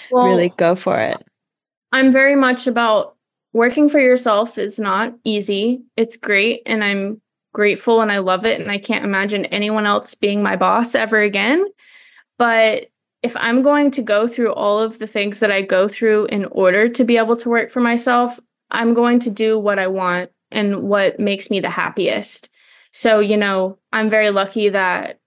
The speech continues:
Speaker 1: I, I guess, attract people who love film as much as I do.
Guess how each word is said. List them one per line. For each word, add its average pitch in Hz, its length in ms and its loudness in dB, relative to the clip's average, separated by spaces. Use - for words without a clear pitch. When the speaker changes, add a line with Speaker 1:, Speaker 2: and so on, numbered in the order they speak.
Speaker 1:
I, 196 420 -2
I - 100 -2
guess, 196 220 -4
attract 185 420 -4
people 214 320 0
who 202 160 0
love 190 240 0
film 190 320 -4
as 190 100 -6
much 196 200 -6
as 202 100 -6
I 190 160 0
do. 294 340 2